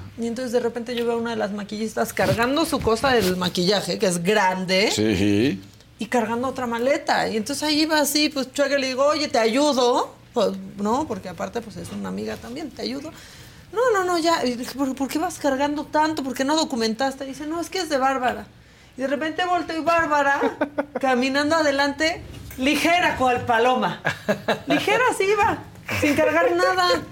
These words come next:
Speaker 2: Y no le dijiste, "Oye".
Speaker 1: Y entonces dije, "Ah, no, pues qué cómoda, y vela, va, ella no va cargando nada, qué jefa". Y que me escucha Bárbara.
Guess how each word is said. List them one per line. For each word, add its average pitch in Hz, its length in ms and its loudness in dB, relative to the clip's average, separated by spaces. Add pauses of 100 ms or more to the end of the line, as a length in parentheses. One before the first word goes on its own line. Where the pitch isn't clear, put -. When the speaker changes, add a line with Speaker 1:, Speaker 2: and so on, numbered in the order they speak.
(100)
Speaker 2:
Y 123 80 2
no 143 120 4
le 156 100 4
dijiste, 143 280 0
"Oye". 151 280 4
Speaker 1:
Y 269 40 4
entonces 330 260 2
dije, 330 160 2 (100)
"Ah, 339 260 4
no, 392 160 2
pues 294 160 0
qué 320 160 0
cómoda, 349 400 2
y 269 80 2
vela, 320 320 2
va, 294 320 2
ella 302 240 2
no 330 120 0
va 359 120 2
cargando 294 480 2
nada, 311 280 2
qué 285 160 0
jefa". 294 440 0 (640)
Y 214 120 0
que 202 140 -2
me 185 100 -2
escucha 214 380 -6
Bárbara. 208 340 -10